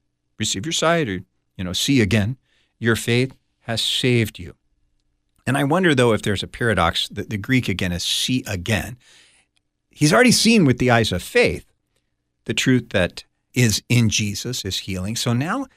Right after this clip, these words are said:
he gets to see with the eyes of his body. See again. See not just with the insight of faith, but see also with the eyes of the body. And Jesus tells him his faith is what rescued him or saved him, instrumentally, of course. And then verse forty-three,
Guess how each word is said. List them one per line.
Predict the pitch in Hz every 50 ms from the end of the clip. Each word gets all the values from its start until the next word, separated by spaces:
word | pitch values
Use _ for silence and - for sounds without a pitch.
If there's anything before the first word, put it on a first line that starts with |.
| _ _
he | _ - 175
gets | 165 190 - -
to | 180 165
see | - - 156
with | 139 135 -
the | 131 117
eyes | 110 110 107 104
of | 92
his | 90 95 92
body. | - 131 151 165 117 87
See | 82 - - 226 220 196
again. | 151 117 - 180 131 87
See | - - - - 208 214 214
not | 170 160 180 190 160
just | - 170 160 - -
with | 156 135 -
the | 143 135 127 -
insight | - 175 220 214 - 165 - 147 120
of | 107 107
faith, | - - 285 285 214 139 117 - - _ _ _ _ _ _ _ _ _
but | - 104
see | - - - - 143 147 139 - -
also | 135 127 127 123 - - 104 98
with | 92 104 104 -
the | 101 92 - -
eyes | 110 117 117 120 117 110 -
of | 120 110 -
the | - 101
body. | - - 92 92 92 90 92 95 90 90
And | 90 90 90 - _ _ _ _ _ _ _ _ _
Jesus | - - 127 113 - 117 -
tells | - 117 113 - -
him | 127
his | 95 123 131 -
faith | - - 226 226 - - - - - _ _ _ _ _
is | - 120 120 -
what | 120 110 101 87 92
rescued | 104 131 127 117 - - - - 92 87 -
him | - - - - -
or | 85 78 76
saved | - - - - 120 110 107 98 87 -
him, | - 82 71 69 - _ _ _ _ _ _ _
instrumentally, | 110 110 107 - - - 107 95 92 104 95 82 78 82 85 -
of | - -
course. | _ - - - - - - _ _ _ _ _ _ _ _ _ _ _
And | 117 113 120
then | 123 117
verse | 120 123 123 -
forty-three, | - - 123 117 113 107 - - - - _